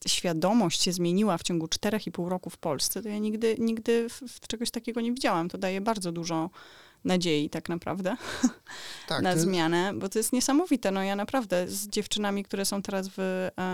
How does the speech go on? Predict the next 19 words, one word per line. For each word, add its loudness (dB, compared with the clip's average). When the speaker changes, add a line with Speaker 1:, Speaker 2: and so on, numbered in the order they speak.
Speaker 1:
Aborcji -4
Bez -4
Granic, -2
jeździłam 0
na -2
pierwsze 0
zjazdy, 0
gdzie 0
jeździłyśmy 0
pociągiem, -2
nocowałyśmy -2
w -8
hostelu, -2
y, -6
cztery -2
osoby -4
w -6
jednym -2
pokoju 0